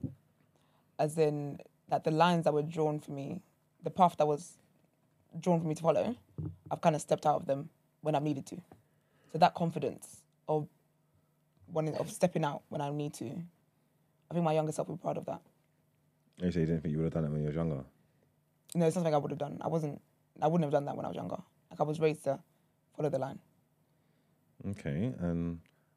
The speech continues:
Speaker 2: what do you hope your fifty-year-old self would be proud of?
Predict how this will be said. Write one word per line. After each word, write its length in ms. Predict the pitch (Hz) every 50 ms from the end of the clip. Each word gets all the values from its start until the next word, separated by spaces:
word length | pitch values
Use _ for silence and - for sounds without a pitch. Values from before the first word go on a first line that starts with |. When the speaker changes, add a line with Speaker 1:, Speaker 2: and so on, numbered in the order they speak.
| _ -
Speaker 2:
what 220 | - 90 87 -
do 100 | - 95
you 160 | 92 92 92
hope 360 | 90 92 98 90 82 - - -
your 140 | 90 87 85 - -
fifty-year-old 640 | 107 104 - _ - 85 85 82 80 78 76 76 -
self 240 | - - 78 73 - - - -
would 120 | - 73 -
be 80 | - 73
proud 260 | - - 76 71 67
of? 100 | -